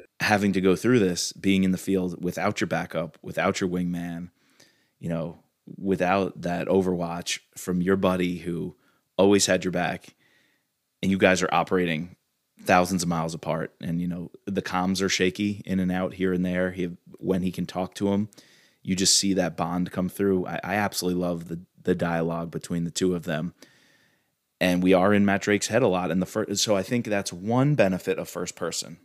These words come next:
Another one I'm gonna talk about in a little bit, but one of the main benefits is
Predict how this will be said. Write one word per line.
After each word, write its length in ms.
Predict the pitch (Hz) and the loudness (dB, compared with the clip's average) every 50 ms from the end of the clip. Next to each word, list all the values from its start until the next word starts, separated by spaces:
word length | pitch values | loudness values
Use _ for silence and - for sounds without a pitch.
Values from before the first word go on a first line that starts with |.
| _ _ - | _ _ -4
Another 320 | 90 92 104 120 143 160 | -2 2 2 4 4 4
one 180 | 147 139 139 131 | 4 4 4 2
I'm 140 | 117 110 104 | 2 2 2
gonna 140 | 101 98 | 0 0
talk 240 | 95 - 98 95 - 90 | 0 0 -2 -2 -2 -2
about 240 | 87 87 87 90 | -4 -4 -4 -4
in 40 | 90 | -6
a 60 | 90 | -6
little 220 | 87 92 90 90 87 | -4 -4 -4 -4 -4
bit, 340 | 85 92 87 80 - _ - | -4 -4 -4 -4 -6 _ -10
but 240 | 85 85 80 - _ _ _ _ _ _ _ _ _ _ _ _ _ - | -10 -10 -10 -14 _ _ _ _ _ _ _ _ _ _ _ _ _ -2
one 180 | 101 107 107 110 | 2 2 4 4
of 40 | |
the 60 | 107 101 | 4 4
main 220 | 101 98 98 95 | 4 2 2 2
benefits 460 | 87 90 90 87 - - 85 82 - | 0 0 -2 -2 -4 -6 -8 -8 -8
is 200 | 82 85 80 - | -10 -10 -12 -14